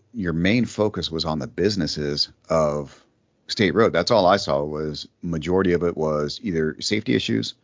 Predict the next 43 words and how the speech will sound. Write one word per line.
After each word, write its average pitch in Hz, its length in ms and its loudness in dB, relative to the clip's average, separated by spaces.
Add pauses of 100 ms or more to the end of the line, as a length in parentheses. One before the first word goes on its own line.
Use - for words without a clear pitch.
(120)
um, 80 420 0
which 80 200 -4
are 92 80 2
relevant, 90 420 4 (220)
or 90 560 4 (160)
business 87 340 2
issues, - 400 -12 (220)
you 92 100 2
know, 90 140 2
and 87 100 -2
a 85 60 0
lot 95 160 2
of 107 60 0
those 104 140 2
businesses 90 680 -2 (320)
aren't 95 380 0 (380)
necessarily 87 480 -2
owned 90 340 0
and 82 180 -2
or 76 100 2
managed 87 380 0
by 80 140 0
people 95 320 -6
who 80 140 -8
live 82 380 2
within 82 300 -2
the 80 60 -2
ward 78 260 -2
that 71 200 -6
you 76 200 -2
represent 69 600 -6
or 67 220 -4
were 67 160 -4
looking 78 240 -4
to 73 100 -12
represent. 71 500 -4 (220)
I'm 73 60 -8
like, 71 300 -6
that's 90 240 2
a 71 80 -4
part 139 380 2
of 82 80 2
it. 69 200 -4